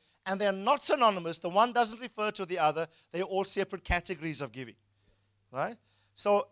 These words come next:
say a threefold cord is not easily broken. I want to encourage you, in every department of your life, bring a threefold dynamic to it, and it will never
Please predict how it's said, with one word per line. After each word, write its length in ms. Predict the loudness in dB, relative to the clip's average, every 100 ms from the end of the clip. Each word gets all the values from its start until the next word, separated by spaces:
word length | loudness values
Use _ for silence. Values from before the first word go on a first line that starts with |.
| _
say 180 | -6 -2
a 80 | -2
threefold 640 | -2 -6 -4 2 4 4
cord 220 | 2 0
is 120 | 0 0
not 160 | 0
easily 340 | 2 -2 -4 -4
broken. 380 | -2 -2 -2 _ _ _ _ _ _ _ _ _ -2
I 80 | 2
want 220 | 4 4
to 80 | 0
encourage 540 | -8 0 0 0 -4 -8
you, 180 | -12 _ _ _ -8
in 180 | -8 -8 -2
every 340 | 0 0 -2 -8
department 680 | -8 2 6 6 4 -2 2
of 180 | 2
your 140 | 4 4
life, 440 | 6 6 4 -6 _ _ _ _ -2
bring 360 | 0 0 -4 _ _
a 100 | -6
threefold 760 | -6 -4 -4 -4 0 2 4 6
dynamic 600 | 4 4 0 0 -2 -4
to 220 | -4 2
it, 200 | 2 2 -14 _ -2
and 100 | 0
it 60 |
will 120 | 2 0
never 380 | 0 0 0